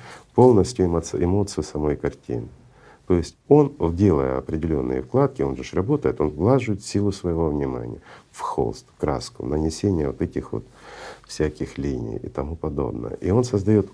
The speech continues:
общий ансамбль, он заряжается какой-то эмоцией. И вот когда картина нарисована там за неделю-две, то есть человек там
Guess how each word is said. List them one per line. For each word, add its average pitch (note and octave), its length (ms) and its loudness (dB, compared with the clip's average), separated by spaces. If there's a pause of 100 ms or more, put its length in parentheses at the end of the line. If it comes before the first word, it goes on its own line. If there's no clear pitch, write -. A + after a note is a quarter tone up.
общий F#2+ 400 2
ансамбль, C#2+ 680 -2 (440)
он A#2+ 220 0 (140)
заряжается D#2+ 760 -2
какой-то - 400 -4
эмоцией. C2 420 -8 (420)
И G2+ 80 4
вот G2+ 260 4
когда E2+ 520 2 (140)
картина E2 460 0
нарисована C#2 680 -2
там A#1 400 -8
за D2+ 140 -4
неделю-две, D#2 640 0
то - 100 -6
есть - 120 -6
человек D2+ 320 -2
там C2+ 140 -8